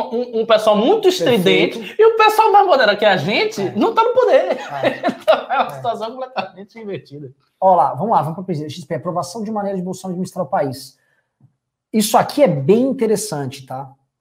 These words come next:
Speaker 2: Isso aqui é o seguinte: é, não é se você aprova ou reprova ele.
Speaker 1: Sim, é o estilo,
Speaker 2: É, se você
Speaker 1: digamos assim.
Speaker 2: acha qual, a forma que ele a, governa boa, sessenta por cento
Speaker 1: É.
Speaker 2: de desaprovação.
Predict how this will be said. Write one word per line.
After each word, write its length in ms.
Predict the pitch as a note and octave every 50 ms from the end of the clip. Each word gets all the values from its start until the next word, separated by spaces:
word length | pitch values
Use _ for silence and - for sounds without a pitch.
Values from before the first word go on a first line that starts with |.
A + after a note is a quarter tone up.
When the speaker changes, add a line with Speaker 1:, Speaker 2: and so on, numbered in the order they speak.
| _ _ _ -
Speaker 2:
Isso 240 | C#3+ C#3+ - -
aqui 220 | - - - A3+ A#3
é 40 | A3+
o 40 |
seguinte: 600 | - - - E3+ E3+ D#3 C3 - - - - _ _ _ _ _
é, 300 | - G3 - G3 D3+ D3+
não 120 | D#3 F3+
é 60 | G#3 G3+
se 80 | -
você 360 | A3+ G3 - - A3 F#3+ G3+ G#3+
aprova 320 | F3 E3 - F#3+ F#3+ F#3 F#3+
ou 60 | F3
reprova 420 | F#3 F#3 - G3 G3 F#3+ G#3+ F3
ele. 240 | D3+ D3 C#3+ B2+ A#2+
Speaker 1:
Sim, 120 | D#3+ G2 G#2+
é 40 | A2
o 40 |
estilo, 420 | - - - - - F3+ E3+ C3 -
Speaker 2:
É, 20 |
se 140 | F#3+ F3+ -
você 300 | F3+ E3+ - - A3 A3+
Speaker 1:
digamos 240 | A#3+ B3+ A3 G3+ G3+
assim. 100 | G3+ G#3+
Speaker 2:
acha 240 | A#3+ G3+ - A#3+ -
qual, 260 | - A#3 A#3+ A#3 F#3+
a 40 | D3
forma 280 | - A#3 A3+ B3 A#3
que 60 | - A3+
ele 220 | G#3 F#3+ F3+ F3
a, 100 | F3 E3 D#3+
governa 560 | - - D#3 C#3+ E3 D3+ C3+ E3+ F#3 G3+ G3
boa, 300 | D#3+ D#3+ D3+ B2+ D3+ -
sessenta 540 | - - - F#3 - - G#3+ A3 A#3+ - -
por 140 | - F3+ -
cento 200 | - - E3 D#3+
Speaker 1:
É. 80 | E3
Speaker 2:
de 0 | D3 C#3
desaprovação. 720 | C#3+ D3 C#3+ - D#3 C#3+ D3+ - - - B2 A#2+ C3+